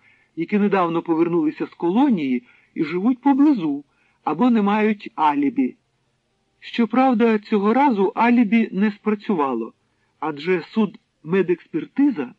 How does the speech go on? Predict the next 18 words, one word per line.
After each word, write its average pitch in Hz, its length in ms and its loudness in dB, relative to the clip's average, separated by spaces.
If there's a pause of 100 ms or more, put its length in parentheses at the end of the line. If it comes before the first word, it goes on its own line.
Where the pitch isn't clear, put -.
не 220 180 0
змогла 233 340 2
встановити 220 640 -2
точно 208 600 -2 (320)
не 160 140 -8
тільки 262 360 0
годину, 160 580 0 (260)
а 180 160 -6
і 214 120 0
день 190 360 0 (140)
загибелі 147 580 0
Гальчинської. 135 880 -4 (520)
Дату 226 340 0
встановлювала 135 800 -6
дуже 240 280 -2
приблизно. 127 680 -6 (760)
Залишалася 214 760 -2
версія 143 600 -4